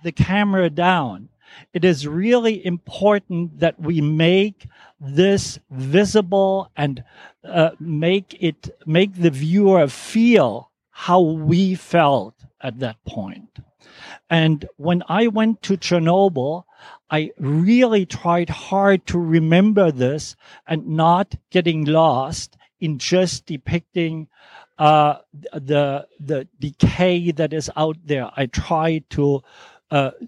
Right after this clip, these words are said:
to feel and show that feeling. Nineteen ninety-three, I did not get the full access to what I got later on.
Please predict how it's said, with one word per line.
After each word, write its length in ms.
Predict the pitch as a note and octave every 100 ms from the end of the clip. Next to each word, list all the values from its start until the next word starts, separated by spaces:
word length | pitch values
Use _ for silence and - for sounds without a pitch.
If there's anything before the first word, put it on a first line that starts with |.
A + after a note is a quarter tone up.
| -
to 140 | D3+
feel 1000 | B2 - - G#3 A3 G#3+ D#3+ C3+ C#3+ _ _ _ _ -
and 260 | D3+ C3 - _ _ _ -
show 420 | - - G3 G3+
that 300 | F3 E3 -
feeling. 720 | - E3+ F3 C#3 G#2 - - _ _ _ _ _ _ _ _ _ _ _ _ _ _ _ _ _ _ _ _ _ _ -
Nineteen 520 | E3 F#3 A#3+ B3 A3
ninety-three, 920 | G#3 G3 F3+ F3 - G3+ F#3 C3 D#3+ C#3+ _ _ _ -
I 120 | D#3
did 260 | C#3+ E3+ D#3+
not 420 | D3+ D#3 E3+ -
get 260 | E3+ D3+ _
the 200 | D3 C#3
full 380 | - E3 D3 -
access 760 | C3+ C#3+ - C3+ A2 B2+ - - _ -
to 100 | D3
what 220 | C3+ C#3 -
I 80 | C3+
got 360 | C3 A#2+ A#2+
later 380 | B2 B2 A#2+ B2
on. 400 | A2+ G#2+ F2